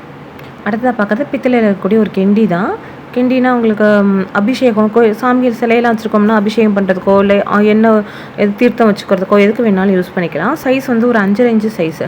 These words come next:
ஹைட் வந்து அஞ்சரை இன்ச்சு ஹைட் இருக்கக்கூடியது. ஒரு, ம், இரநூறு எம் எல், அ, இரநூத்தம்பது எம் எல் கிட்ட பிடிக்கும் கெப்பாசிட்டி.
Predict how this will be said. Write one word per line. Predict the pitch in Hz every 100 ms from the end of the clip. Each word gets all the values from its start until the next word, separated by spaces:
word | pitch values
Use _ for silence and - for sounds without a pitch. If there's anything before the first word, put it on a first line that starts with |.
| 180
ஹைட் | 214 233 214
வந்து | 226
அஞ்சரை | 202 214 220
இன்ச்சு | 202 220 202
ஹைட் | 170 175
இருக்கக்கூடியது. | 170 165 156 143 175 381 480 - - - -
ஒரு, | 233 220 208 202
ம், | 196
இரநூறு | 202 240 254
எம் | 233 220
எல், | 233 -
அ, | - 202
இரநூத்தம்பது | 196 208 208 190 185
எம் | 190
எல் | 202
கிட்ட | 190 190
பிடிக்கும் | 175 170 170 175 175
கெப்பாசிட்டி. | - 175 - -